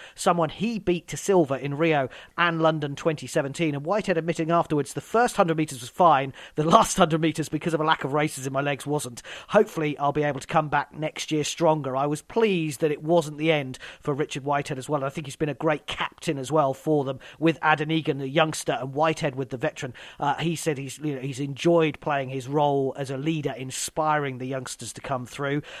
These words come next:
And also, slight change in the guard, Kadina Cox, we said she was one to watch.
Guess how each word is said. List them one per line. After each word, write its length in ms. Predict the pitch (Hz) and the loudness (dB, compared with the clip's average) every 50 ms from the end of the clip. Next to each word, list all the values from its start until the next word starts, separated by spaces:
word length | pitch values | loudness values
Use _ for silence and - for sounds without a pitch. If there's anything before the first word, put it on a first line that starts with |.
| - - | -6 -2
And 120 | 180 185 | 2 4
also, 180 | 226 247 - 226 | 4 4 4 2
slight 300 | 190 - - 247 226 - | 2 4 4 2 2 4
change 260 | - 220 190 185 160 | 4 4 4 4 2
in 80 | 170 165 | 0 0
the 80 | 165 | 0
guard, 320 | 151 - 160 160 180 185 - | 2 2 4 4 4 2 0
Kadina 420 | - 170 - 220 226 214 202 175 | -4 -6 -4 -2 0 0 0 0
Cox, 400 | - - 254 - - - - - | 2 2 2 2 0 -2 -4 -4
we 80 | 160 170 | -2 -2
said 220 | - - 160 156 | 0 0 0 0
she 160 | - - 180 | 0 -2 0
was 160 | 170 165 160 147 | 0 2 2 4
one 240 | 151 185 208 185 | 4 4 4 4
to 100 | 160 - | 2 0
watch. 460 | 170 170 170 170 147 139 - - - | 0 2 4 2 2 0 -2 -6 -8